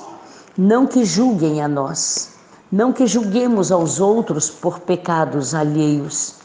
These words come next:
Só eu e você sabemos o quanto temos transgredido pecado contra o grande Senhor. Não aceitamos julgamentos,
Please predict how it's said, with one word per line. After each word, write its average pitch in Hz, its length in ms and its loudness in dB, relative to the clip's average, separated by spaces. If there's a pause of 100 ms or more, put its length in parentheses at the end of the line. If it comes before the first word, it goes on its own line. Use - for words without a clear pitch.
(840)
Só - 380 0
eu 214 180 4
e 247 60 2
você 214 460 -2
sabemos 156 880 -4 (360)
o 170 60 -6
quanto 240 580 0
temos 180 760 -2 (440)
transgredido 196 1200 0 (560)
pecado 185 580 0
contra 160 400 -2
o 156 40 -2
grande 147 420 0
Senhor. 139 480 -6 (680)
Não 196 200 2
aceitamos 202 760 2
julgamentos, 151 1080 -4